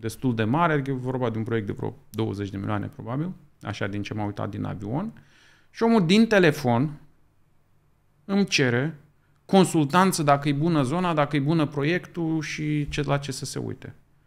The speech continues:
Și, sincer, m-am rămas șocat. Zic, "Nu vă supărați, ce așteptări aveți de la mine?" "Păi să-mi spui prețul și dacă merge." Zic, "Dumneavoastră vă bazați o investiție de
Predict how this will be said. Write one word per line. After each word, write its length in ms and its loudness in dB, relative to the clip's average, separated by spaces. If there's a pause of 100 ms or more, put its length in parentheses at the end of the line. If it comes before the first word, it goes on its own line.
(600)
Și, 220 -4
sincer, 460 2
m-am 180 6
rămas 340 4
șocat. 600 0 (600)
Zic, 220 -8
"Nu 80 2
vă 120 2
supărați, 640 -4 (100)
ce 400 -2
așteptări 480 -6
aveți 280 -2
de 60 -2
la 120 0
mine?" 340 -2 (880)
"Păi 120 -6
să-mi 180 0
spui 200 0
prețul 360 0
și 60 -2
dacă 260 0
merge." 420 -2 (160)
Zic, 280 0
"Dumneavoastră 500 6
vă 80 4
bazați 460 2
o 20 0
investiție 640 -2
de 340 2